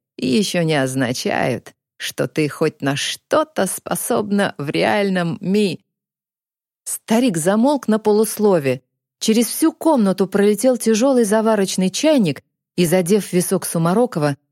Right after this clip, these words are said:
разбился об камин за его спиной. Дементий схватился за голову,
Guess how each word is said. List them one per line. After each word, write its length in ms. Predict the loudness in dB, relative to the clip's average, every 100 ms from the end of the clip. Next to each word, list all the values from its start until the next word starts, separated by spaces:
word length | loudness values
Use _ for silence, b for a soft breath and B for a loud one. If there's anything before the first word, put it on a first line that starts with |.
| _
разбился 680 | 0 0 0 0 0 0 0
об 260 | 0 -4
камин 500 | -2 2 2 2 -2 -6 -8
за 200 | -2 -2
его 200 | 0 -4
спиной. 560 | -4 -2 0 -2 -6 _ _ _ _ _ _ -6
Дементий 540 | 0 2 0 0 -4
схватился 680 | -4 -2 -2 -2 -4 -2 -4
за 160 | -2
голову, 520 | 0 0 2 0 -2